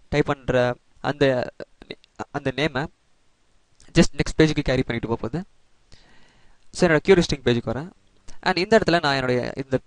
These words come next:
பேஜுடைய டாட் சி எஸ் ஃபைலுக்கு வரேன். அதாவது code behind file, என்னுடைய query string. அதை நான் explain பண்ணணும்னா எனக்கு இங்க கீழே இருக்கும். So இதுதான். And இந்த இடத்துல நான் ஒரு some codes எழுத போறேன். So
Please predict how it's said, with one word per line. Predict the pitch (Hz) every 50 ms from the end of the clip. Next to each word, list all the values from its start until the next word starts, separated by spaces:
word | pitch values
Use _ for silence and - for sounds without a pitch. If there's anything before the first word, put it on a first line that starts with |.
| _ -
பேஜுடைய | 170 185 180 160 143 139 139 147 160 151 - _ _ _ - _ _ _ _ _ - - _ _ _ _ _ _ _ _ _ _ 143 _ -
டாட் | 156 160 180 180 - -
சி | - 151 147 143
எஸ் | - -
ஃபைலுக்கு | 123 117 - - 117
வரேன். | 117 - - _ _ _ _ _ _ _ _ _ - _ _ - _ - _ _ _ _ _ _ _ _ _ _ _ - _ - - -
அதாவது | 131 131 131 135 - - -
code | 139 143 135 -
behind | 120 123 113 - - -
file, | 120 156 190 220 - - - -
என்னுடைய | - 127 117 117 117 113 113 113 113 117 - - _ _ - -
query | 123 120 135 -
string. | - 170 214 226 _ _ _ _ _ _ - - -
அதை | - 131 127
நான் | 123 120 123
explain | - - - 156 147
பண்ணணும்னா | 131 131 131 135 135 127
எனக்கு | 123 - 120
இங்க | 117 117 -
கீழே | - - 131 117
இருக்கும். | - - 160 202 - _ _ - -
So | - 139 120
இதுதான். | 117 117 117 139 185 - _ _ _ _ _ _ _ _ _ _ _ _ _ _ - - - - - -
And | - 156 - 202
இந்த | 220 220
இடத்துல | 214 - 202 190
நான் | 160 143
ஒரு | 143 - - -
some | - 143 - - - 175
codes | 180 170 - -
எழுத | 120 113 110 -
போறேன். | 110 - - - _ _ - -
So | -